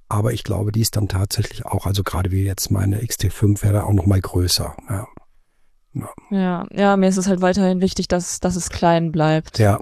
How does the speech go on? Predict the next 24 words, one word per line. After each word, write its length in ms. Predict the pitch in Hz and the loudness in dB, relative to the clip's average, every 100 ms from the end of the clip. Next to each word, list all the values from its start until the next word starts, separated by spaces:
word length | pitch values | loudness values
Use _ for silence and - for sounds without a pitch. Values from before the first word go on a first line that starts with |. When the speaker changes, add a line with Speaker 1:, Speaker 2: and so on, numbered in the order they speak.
| - | 0
Speaker 1:
ja, 180 | 107 101 - - - | 2 2 -2 -6 0
ja. 80 | 170 | 2
Speaker 2:
Ja. 220 | 165 - - - | 0 -4 -10 -8
Speaker 1:
Und 340 | 95 120 104 | 0 2 2
da 140 | 107 101 | 2 2
ist 180 | - 107 | 2 -2
die 60 | |
zwanzig 500 | - 101 95 98 98 | 0 2 4 4 2
ja 120 | 98 95 | 0 0
wirklich, 400 | - 101 - - | -2 -4 -4 -4
äh, 40 | 104 110 | -2 -2
eine 200 | 107 104 | -2 -2
schöne, 520 | - 110 98 98 120 | 0 0 2 0 -2
schöne 320 | 117 - 107 101 | -6 -4 -4 -4
Größe, 480 | - 107 - 110 110 | -4 -4 -2 -2 -2
ja. 180 | 113 - - _ _ 127 | -4 -6 -18 _ _ -8
Ja. 180 | 120 - - _ _ | -8 -8 -18 _ _
Speaker 2:
Ja, 280 | 208 190 180 | 2 4 4
genau. 460 | 180 196 185 180 180 - | 2 2 2 2 0 -6
Speaker 1:
<laughs> 240 | - 107 - - - - - _ - _ - _ _ _ - - - - | -4 -2 -2 -4 -4 -4 -10 _ -20 _ -20 _ _ _ -20 -20 -16 -2
Ähm, 360 | 101 92 95 151 | 0 2 2 0
wäre 360 | 104 104 107 | 2 4 2
für 160 | - 107 | 2 0
dich 300 | 110 - | 2 0